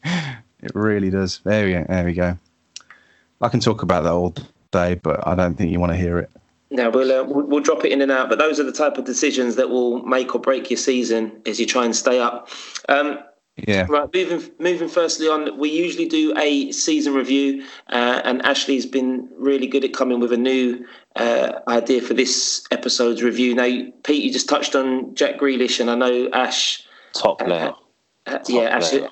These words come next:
Speaker 2: Ash has
Speaker 1: Thank
Speaker 2: got
Speaker 1: you.
Speaker 2: in his mention. So, Ash, I'm gonna pass it off to you.
Speaker 3: Yeah, so, um, we've done kind of,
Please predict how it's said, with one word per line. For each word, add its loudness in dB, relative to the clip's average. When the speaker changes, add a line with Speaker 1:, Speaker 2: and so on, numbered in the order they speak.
Speaker 2:
Ash 2
has 2
Speaker 1:
Thank 2
Speaker 2:
got -2
Speaker 1:
you. 4
Speaker 2:
in -4
his -6
mention. 0
So, 2
Ash, 0
I'm 0
gonna 0
pass -2
it 0
off -4
to -6
you. -2
Speaker 3:
Yeah, 4
so, 4
um, 2
we've 2
done 2
kind -6
of, -10